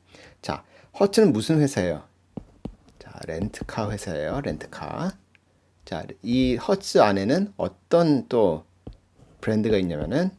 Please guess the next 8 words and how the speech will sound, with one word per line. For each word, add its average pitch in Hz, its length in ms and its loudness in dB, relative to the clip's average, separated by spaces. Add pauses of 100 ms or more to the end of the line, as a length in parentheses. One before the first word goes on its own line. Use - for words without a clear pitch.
(100)
여기에, 98 560 -4 (480)
어, - 480 -12 (420)
달러라는 95 880 -6 (1160)
저기 - 560 -14 (200)
브랜드가 98 360 -6
있고요. 147 520 -8
그다음에 101 420 -8 (120)
Thrifty. - 720 -10